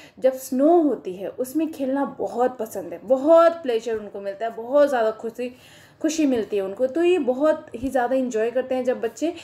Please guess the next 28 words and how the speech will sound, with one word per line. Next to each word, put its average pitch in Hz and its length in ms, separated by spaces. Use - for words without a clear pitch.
रेन 254 320
में, 233 220
बारिश 247 440
में 226 220
या 226 160
फिर 247 160
स्नो 247 400
में 220 280
खेलते 247 440
हैं। 196 160
ओके, 262 240
I 277 160
too, 202 300
uh, 185 360
like, 208 260
so - 0
you 285 220
also 226 360
like, 180 240
ठीक 277 140
है, 349 60
we 285 320
all 339 440
like 208 340
this, 180 400
isn't 311 200
it? 226 220
But - 140